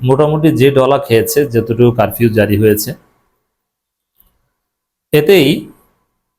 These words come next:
গোপালগঞ্জের সন্ত্রাসীরা বাংলাদেশের কাছে আত্মসমর্পণ হয়তোবা করত, কিন্তু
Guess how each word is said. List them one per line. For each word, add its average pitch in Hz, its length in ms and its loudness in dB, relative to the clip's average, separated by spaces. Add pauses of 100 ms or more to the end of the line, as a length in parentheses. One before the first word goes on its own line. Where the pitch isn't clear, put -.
(360)
গোপালগঞ্জের 151 580 0
সন্ত্রাসীরা 135 840 -2 (140)
বাংলাদেশের 131 580 0
কাছে 170 240 0
আত্মসমর্পণ 123 800 -2 (500)
হয়তোবা 117 260 0
করত, - 420 -6
কিন্তু 151 520 0